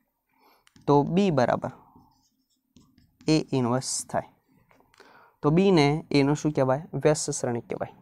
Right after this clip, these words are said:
શરત ધ્યાનમાં રાખજો, એ બી બરાબર ગુણાકાર કરો, એનો જવાબ કેટલો થાય?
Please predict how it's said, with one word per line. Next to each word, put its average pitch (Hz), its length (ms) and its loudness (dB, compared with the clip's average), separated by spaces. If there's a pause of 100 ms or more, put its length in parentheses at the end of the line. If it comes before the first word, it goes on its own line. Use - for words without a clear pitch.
(360)
શરત 151 280 2
ધ્યાનમાં 139 300 2
રાખજો, - 460 -8
એ 135 60 4
બી 143 180 4
બરાબર 127 560 2 (920)
ગુણાકાર 143 400 6
કરો, 151 280 4
એનો 135 140 2
જવાબ 131 180 4
કેટલો 147 220 2
થાય? 139 180 0